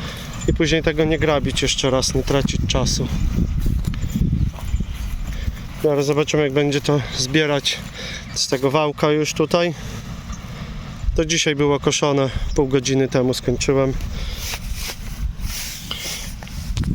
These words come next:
To już jest taka trawa tutaj zielona, mokra, lepsza niż tamto z tych, y, piasków.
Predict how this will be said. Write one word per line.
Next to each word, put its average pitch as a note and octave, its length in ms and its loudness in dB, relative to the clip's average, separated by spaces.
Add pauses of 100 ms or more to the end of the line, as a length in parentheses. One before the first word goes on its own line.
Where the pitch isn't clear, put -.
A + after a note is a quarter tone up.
(680)
To C#3+ 80 4
już C3+ 180 2
jest C#3 120 2
taka C#3 300 2
trawa D3+ 500 2 (1200)
tutaj C#3 300 2
zielona, C#3+ 540 4 (1120)
mokra, C3+ 440 2 (960)
lepsza C#3 340 4
niż C3+ 160 2
tamto C3 380 2
z - 80 0
tych, - 340 2
y, B2 300 4 (440)
piasków. D#3 520 0